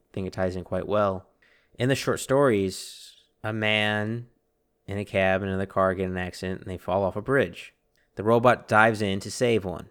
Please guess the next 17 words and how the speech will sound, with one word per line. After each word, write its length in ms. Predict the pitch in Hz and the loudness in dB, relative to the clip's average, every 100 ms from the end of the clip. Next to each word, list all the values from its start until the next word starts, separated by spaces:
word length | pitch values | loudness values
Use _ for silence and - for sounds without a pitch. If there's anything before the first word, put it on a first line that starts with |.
| _ _ _ _ _ | _ _ _ _ _
Statistically, 960 | - - - 156 135 - 107 104 117 - _ _ - | -12 -4 -2 0 -2 0 0 0 -4 -10 _ _ -12
the 80 | 101 | -4
man 360 | 113 117 113 | 0 0 0
had 160 | 110 104 | 0 0
a 60 | |
higher 260 | 92 107 110 | 6 6 6
chance 340 | - 101 101 | 0 -4 -4
of 140 | 101 95 | -4 -2
living 420 | 95 95 98 107 - | -2 -2 -6 -8 -10
than 220 | 95 95 | -8 -8
the 60 | 90 | -4
child 500 | 135 135 95 87 95 | 4 4 4 0 -6
in 80 | |
the 80 | 92 | -8
other 140 | 92 92 | -8 -2
car. 420 | 113 107 - - _ _ _ _ _ _ _ _ _ | 0 0 0 -12 _ _ _ _ _ _ _ _ _
So 480 | - 107 98 104 | 0 2 2 0